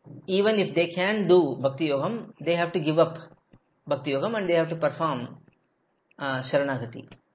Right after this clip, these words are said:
But there is a notion that other upayams are difficult to perform because they have to be, uh, performed over many lifetimes. They have to be supported by, um, heavy penances,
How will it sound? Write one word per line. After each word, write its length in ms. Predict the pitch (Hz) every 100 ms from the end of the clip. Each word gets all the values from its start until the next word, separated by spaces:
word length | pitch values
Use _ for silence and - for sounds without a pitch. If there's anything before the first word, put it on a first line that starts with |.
| _ - _ -
But 280 | 175 185 -
there 160 | 139 160
is 140 | 196
a 60 | 214
notion 360 | 190 170 202 196
that 320 | 220 - - _ _ _ _ _ 147
other 460 | 156 196 190 - -
upayams 560 | - 165 170 190 185
are 160 | 208 180
difficult 380 | 160 185 190 170
to 60 |
perform 480 | - 139 - 131 120
because 400 | 147 151 185 165
they 120 | 147 156
have 280 | 160 170
to 340 | 190 180 139 131 - _ _ 151
be, 400 | 165 180 - - _
uh, 360 | 156 147 135 131
performed 480 | 156 - 170 175 151 -
over 260 | 151 160
many 460 | 143 156 196 175 -
lifetimes. 640 | 143 156 - 147 147 156 - - _ _ _ _
They 160 | 143 156
have 240 | 156 160
to 520 | 190 170 151 127 - _ _ _ _
be 160 | 165 170
supported 540 | 143 139 190 190 160
by, 420 | 156 160 160 160 - - _ _ _
um, 720 | 139 131 127 123 127 127 131 _ _ - - _ _ _ _
heavy 680 | - 165 170 196 151 123 -
penances, 600 | 156 160 165 - 151 156